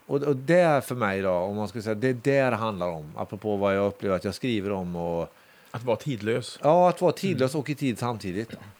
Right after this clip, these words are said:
Speaker 2: Just det.
Speaker 1: Det, det
Speaker 2: Styra upp och släppa taget.
Speaker 1: Ja, styra upp och
Speaker 2: Skriva
Speaker 1: släppa, ja.
Speaker 2: Ja.
Speaker 1: Bo-, både och andet är, är
Speaker 2: Hur
Speaker 1: överallt.
Speaker 2: bra är du på det? Styra upp
Speaker 1: Ja,
Speaker 2: och
Speaker 1: åt-,
Speaker 2: släppa
Speaker 1: ja,
Speaker 2: taget.
Speaker 1: men jag är,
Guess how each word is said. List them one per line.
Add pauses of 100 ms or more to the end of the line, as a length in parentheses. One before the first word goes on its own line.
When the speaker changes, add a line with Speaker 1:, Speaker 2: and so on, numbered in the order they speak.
Speaker 2:
Just
det.
Speaker 1:
Det,
det
Speaker 2:
Styra
upp
och
släppa
taget.
Speaker 1:
Ja,
styra
upp
och
Speaker 2:
Skriva
Speaker 1:
släppa,
ja.
Speaker 2:
Ja.
Speaker 1:
Bo-,
både
och
andet
är,
är
Speaker 2:
Hur
Speaker 1:
överallt.
Speaker 2:
bra
är
du
på
det? (1040)
Styra
upp
Speaker 1:
Ja,
Speaker 2:
och
Speaker 1:
åt-,
Speaker 2:
släppa
Speaker 1:
ja,
Speaker 2:
taget.
Speaker 1:
men
jag
är,